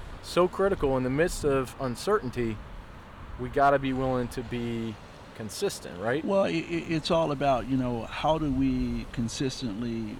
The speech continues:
Speaker 2: wake up every day and, and chase something that we may or may not catch? I think that's what it's really all about, right? Uh, it's like, how do I encourage myself every day to be one percent better?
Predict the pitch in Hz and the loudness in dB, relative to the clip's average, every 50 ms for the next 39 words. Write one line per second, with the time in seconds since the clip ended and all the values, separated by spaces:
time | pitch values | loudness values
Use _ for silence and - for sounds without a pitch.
0 | - 117 127 127 127 123 135 123 120 - 123 113 117 117 113 113 110 120 113 113 | -8 -4 -4 -4 -4 -2 -4 -4 -4 -2 -4 -4 -2 -2 -2 -2 -2 -2 -2 -2
1 | 110 110 113 107 104 - - - 120 113 107 - - - 120 107 107 - - 135 | -2 -4 -4 -6 -6 -8 -8 -8 -6 -6 -6 -8 -8 -6 -6 -6 -4 -2 0 0
2 | 131 131 - - 135 120 120 - 123 117 117 117 104 101 123 120 113 123 120 120 | 0 0 0 0 -2 -2 -2 0 0 0 0 0 -2 -2 0 0 0 0 -2 -2
3 | 117 110 123 120 117 113 117 107 104 101 - - - - - - - - - - | -4 -4 -4 -4 -4 -4 -4 -2 -2 -4 -4 -6 -10 -12 -14 -16 -16 -14 -4 0
4 | - 151 123 - - - - - - - - - - - 135 131 135 131 120 104 | 2 2 2 0 -6 -8 -10 -10 -10 -12 -12 -10 -6 -6 -4 -2 0 0 -2 0
5 | 110 135 131 135 135 - - - - - - 131 131 127 117 - - 127 127 127 | 0 0 0 0 0 -4 -6 -8 -8 -8 -8 -6 -6 -6 -6 -6 -4 -2 0 0
6 | 123 120 120 110 107 98 101 98 135 139 135 104 - - 117 113 110 113 104 87 | 0 2 2 0 0 0 0 2 2 4 4 4 2 0 -2 -2 -2 -4 -4 -6
7 | - - 123 117 - - 135 117 113 - 131 117 110 101 123 135 143 147 139 135 | -8 -8 -8 -8 -8 -6 -8 -8 -4 -2 -4 -4 -2 -2 0 0 2 2 2 4
8 | 131 127 123 123 120 - - - - - - - - - - - - 131 127 120 | 4 4 2 0 -2 -4 -10 -16 -18 -18 -18 -18 -18 -18 -18 -8 -2 0 0 2
9 | - - 147 143 147 139 135 131 - 123 127 123 117 104 - - - - - - | 2 2 2 4 4 4 4 2 0 -2 -2 -2 0 2 2 4 4 4 4 2
10 | - - - - - - 127 120 117 127 120 120 127 120 117 117 113 104 - 127 | -2 -6 -8 -6 -2 -2 0 2 2 2 2 2 2 2 2 4 4 4 4 4
11 | 117 123 127 117 120 123 120 117 123 110 - 131 107 95 - 127 107 95 90 - | 4 2 2 2 2 0 0 -2 -2 -2 -2 -2 -2 0 2 2 2 2 0 -2